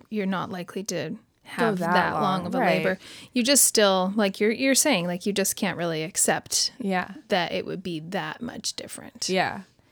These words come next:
Speaker 2: Yeah, and that's, you know, the length of it being so different, and then also the sensations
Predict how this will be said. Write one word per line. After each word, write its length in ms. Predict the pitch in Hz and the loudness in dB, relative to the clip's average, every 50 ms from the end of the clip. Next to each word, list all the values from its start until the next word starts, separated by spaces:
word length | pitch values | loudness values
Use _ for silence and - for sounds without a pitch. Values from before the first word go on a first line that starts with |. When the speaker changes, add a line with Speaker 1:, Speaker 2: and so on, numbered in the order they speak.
| _ _ _ _ _ _ _ _ _ - | _ _ _ _ _ _ _ _ _ -8
Speaker 2:
Yeah, 320 | - 226 311 311 220 175 170 | -4 0 2 4 4 4 2
and 160 | 190 190 202 | 2 0 0
that's, 520 | 214 254 320 359 - - - - - - - - _ _ _ - - - | 0 0 -2 -2 -2 -4 -4 -4 -4 -6 -10 -14 _ _ _ -20 -16 -8
you 180 | - 220 202 | -4 -4 -2
know, 400 | 190 175 165 165 165 170 175 180 185 - - | 0 0 0 -2 -2 -4 -6 -6 -8 -6 -2
the 100 | 196 190 | 0 0
length 300 | 185 196 214 269 330 - | 0 0 0 -2 -2 -2
of 100 | 330 311 | -2 -2
it 100 | 320 285 | -2 -2
being 240 | 277 294 294 294 294 | -2 -2 -2 -2 -2
so 180 | - - 285 269 | -4 -4 -4 -4
different, 560 | 277 285 269 - 302 294 285 285 285 285 - _ _ _ _ _ - - | -4 -6 -6 -6 -6 -6 -4 -4 -6 -8 -10 _ _ _ _ _ -10 -6
and 260 | 208 202 190 185 185 | -4 -2 0 0 0
then 160 | 185 180 180 | 0 0 -2
also 420 | - - 196 196 - - 196 180 | -2 -4 -4 -6 -4 -4 -4 -4
the 140 | 175 175 160 | -4 -4 -6
sensations 1040 | - - 170 160 156 - 185 214 233 220 - - - - 196 196 185 185 - - | -6 -6 -8 -8 -6 -4 -4 -4 -4 -6 -8 -10 -10 -10 -10 -8 -8 -8 -10 -10